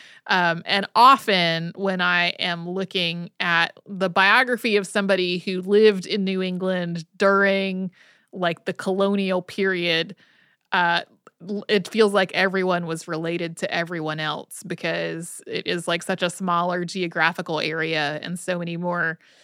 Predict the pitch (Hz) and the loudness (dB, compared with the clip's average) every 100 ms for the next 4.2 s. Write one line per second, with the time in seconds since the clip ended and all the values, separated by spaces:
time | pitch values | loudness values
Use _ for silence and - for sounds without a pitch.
0 | _ _ 190 175 170 175 160 - 170 147 | _ _ -8 -8 -6 -6 -6 -6 -6 -6
1 | 151 165 - - _ _ _ _ _ - | -8 -14 -16 -20 _ _ _ _ _ -4
2 | 156 151 180 180 175 175 170 - 151 170 | -4 -4 -4 -4 -6 -8 -8 -6 -6 -6
3 | 180 _ _ _ _ _ - 202 180 180 | -12 _ _ _ _ _ -8 -4 -2 -2
4 | 165 | -2